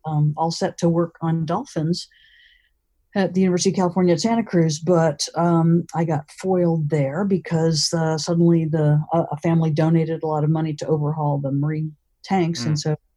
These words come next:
Speaker 1: I didn't actually, I wasn't able to do anything more with dolphins. And at that point, um, I got an opportunity to,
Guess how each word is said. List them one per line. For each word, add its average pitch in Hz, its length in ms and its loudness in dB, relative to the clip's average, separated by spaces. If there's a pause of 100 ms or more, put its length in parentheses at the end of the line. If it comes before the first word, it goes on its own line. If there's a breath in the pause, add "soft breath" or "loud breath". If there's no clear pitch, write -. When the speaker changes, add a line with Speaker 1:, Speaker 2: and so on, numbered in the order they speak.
(400 soft breath)
Speaker 1:
I 156 60 0
didn't 170 180 6
actually, 165 560 0 (240)
I - 40 2
wasn't 190 240 4
able 175 160 4
to 160 100 0
do 180 120 2
anything 175 300 4
more 165 180 2
with 151 120 -8
dolphins. 170 420 0
And 160 160 2
at - 80 -18
that 170 220 0
point, 165 340 2 (440 loud breath)
um, 156 500 4 (260)
I 165 80 0
got 156 200 2
an 151 60 2
opportunity 151 640 0 (120)
to, 147 300 2